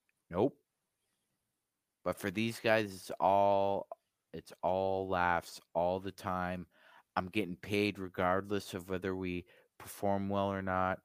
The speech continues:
I'm a Laker. I get the perks regardless because, and I'm just gonna say this again, that crowd is so corporate, is corporate.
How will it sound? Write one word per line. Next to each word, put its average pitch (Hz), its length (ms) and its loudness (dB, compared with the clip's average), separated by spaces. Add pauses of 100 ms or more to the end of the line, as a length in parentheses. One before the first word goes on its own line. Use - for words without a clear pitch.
(260)
I'm 78 120 -8
a 82 100 -6
Laker. 90 680 2 (400)
I 92 120 4
get 95 220 2
the - 80 -14 (200)
perks - 640 2
regardless 92 800 4 (340)
because, 92 720 4 (1080)
and 98 320 4
I'm 90 160 4
just 87 260 -6
gonna 104 160 0
say 107 260 4
this 110 260 -2
again, 110 400 0 (1800)
that 117 340 10
crowd 92 720 10 (160)
is 101 160 2
so 127 260 4
corporate, 107 720 2 (400)
is 90 240 -4
corporate. 87 560 -2